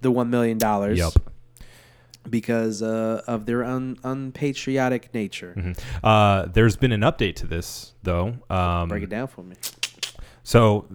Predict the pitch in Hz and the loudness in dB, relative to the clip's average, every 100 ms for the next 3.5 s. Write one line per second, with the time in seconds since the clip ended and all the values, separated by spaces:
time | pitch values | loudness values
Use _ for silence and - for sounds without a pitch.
0 | - - 113 139 - - 156 98 107 - | -12 2 6 6 4 4 6 6 2 -8
1 | - _ _ _ _ _ _ _ _ _ | -20 _ _ _ _ _ _ _ _ _
2 | - - 127 127 127 101 90 92 98 92 | -18 0 4 6 6 4 0 0 0 2
3 | 90 87 87 - 107 | 2 -2 -6 -10 -16